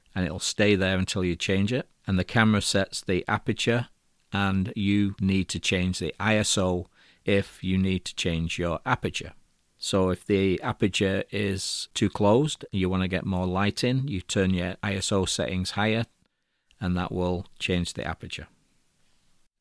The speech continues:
Shutter priority mode is really counterintuitive. You're losing control of your depth of field, which you control with your aperture.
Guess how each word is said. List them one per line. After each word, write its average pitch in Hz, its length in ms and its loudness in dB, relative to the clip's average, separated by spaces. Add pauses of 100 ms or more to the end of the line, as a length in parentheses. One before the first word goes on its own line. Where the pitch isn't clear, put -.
(560)
Shutter 143 300 4
priority 120 540 4
mode 98 320 2
is 101 200 -4
really 104 460 4
counterintuitive. 98 1160 0 (760)
You're 101 240 4
losing 117 540 8
control 104 600 4
of 90 140 2
your 92 120 2
depth - 380 -2
of 92 140 -2
field, 85 540 -2 (340)
which 98 420 -2 (200)
you 95 120 0
control 101 460 4
with 92 160 2
your 92 180 0
aperture. - 440 0